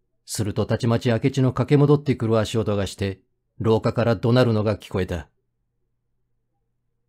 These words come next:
長椅子をどこへやったんです？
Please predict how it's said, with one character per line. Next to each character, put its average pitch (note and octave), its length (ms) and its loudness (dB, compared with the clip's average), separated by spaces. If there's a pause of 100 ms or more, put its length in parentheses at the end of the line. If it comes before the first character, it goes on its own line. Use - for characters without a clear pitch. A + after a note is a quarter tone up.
(1800)
長 D3 280 8
椅 D#3+ 80 8
子 E3 140 6
を D#3 60 6
ど E3+ 140 6
こ D#3 120 8
へ C#3 60 8
や B2 60 6
っ - 40 -4
た B2+ 100 2
ん A#2+ 40 4
で G#2+ 100 2
す？ - 200 -8